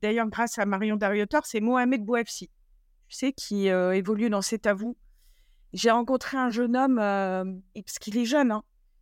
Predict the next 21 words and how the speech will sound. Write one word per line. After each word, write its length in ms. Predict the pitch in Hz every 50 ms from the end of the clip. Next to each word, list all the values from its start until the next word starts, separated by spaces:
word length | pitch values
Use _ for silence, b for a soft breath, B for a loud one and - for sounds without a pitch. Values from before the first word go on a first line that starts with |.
| _ _
mais 220 | - 233 233 240 233
il 100 | 202 202
est 160 | 220 208 - _
hyper 420 | - 370 349 330 320 - 311 302 277 269
engagé 380 | 262 247 233 233 226 226 262 -
pour 160 | - 220 208
la 80 | 214
jeunesse. 720 | 208 202 220 214 208 202 196 202 226 - - - - - _ _ _ _ _ _ _ _ _ _ _ _ -
Euh, 540 | 196 190 185 185 180 180 180 175 170 165 - -
alors, 240 | - 220 262 262 254
il 120 | 262 269
n'est 100 | 247 285
pas, 280 | 269 - 359 359 349 330 294
euh, 340 | 269 262 247 233 226 214 143
il, 160 | - - - - _ _ _ _ _ _
je 100 | - 214
dirais 200 | 190 240 240 240
pas 140 | 233 302 302
qu'il 240 | 269 - - 277 226
est, 200 | 240 233 233 226
euh, 420 | 220 214 208 208 208 202 202 202